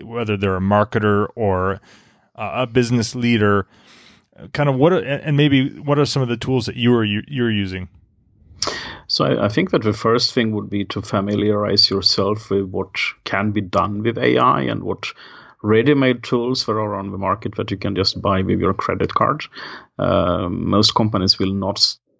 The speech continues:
Speaker 2: start an I T development project and, uh, hire their own mathematicians and, and develop their own A I algorithms, but most companies will just go out on the market and buy some ready-made software tools that uses A I. And, and, uh, to get that,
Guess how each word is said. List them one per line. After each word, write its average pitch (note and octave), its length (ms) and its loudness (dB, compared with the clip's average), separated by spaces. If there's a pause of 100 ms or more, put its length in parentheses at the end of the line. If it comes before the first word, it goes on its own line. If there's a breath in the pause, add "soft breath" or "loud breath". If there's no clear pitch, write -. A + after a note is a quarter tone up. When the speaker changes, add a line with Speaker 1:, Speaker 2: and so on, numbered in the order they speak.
(100)
Speaker 2:
start F#2+ 280 -4
an F#2 140 -2
I G2 160 0
T G#2 240 -2
development F#2+ 500 0
project G2 680 -4
and, F#2 260 -2
uh, F#2+ 480 -2
hire G2 340 2
their G#2+ 180 0
own G#2+ 200 -2
mathematicians G2+ 880 0
and, G2 180 -4
and F#2+ 400 -12
develop G2 240 0
their G#2 140 2
own G#2+ 140 2
A G#2 120 2
I G#2 120 2
algorithms, A2+ 520 0
but G2+ 200 -4
most A2 200 -4 (320)
companies G#2+ 320 -2
will G2+ 60 2
just G#2+ 240 0
go G#2+ 100 2
out G#2 300 -2
on G2+ 80 -2
the F#2+ 80 -4
market - 260 -4
and G2+ 160 -2
buy G2+ 220 0
some G2 320 -2 (500 loud breath)
ready-made B2 400 2
software G#2+ 340 0
tools G2 380 -2
that F2+ 140 -6
uses F#2+ 340 -4
A F2+ 160 -2
I. F#2 220 4
And, G2+ 240 0
and, F#2+ 240 -2
uh, G2 260 0
to - 100 -4
get A2 260 0
that, G2+ 360 0